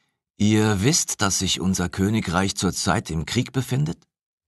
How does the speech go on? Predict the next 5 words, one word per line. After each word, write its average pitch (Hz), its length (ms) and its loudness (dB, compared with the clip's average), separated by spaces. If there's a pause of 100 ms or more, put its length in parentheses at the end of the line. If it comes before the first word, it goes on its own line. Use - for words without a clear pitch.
(280)
fragte 76 360 -2
Leandra 67 580 -2
wie 76 120 -6
beiläufig. 67 800 -6 (1200)
„Ja, 95 440 6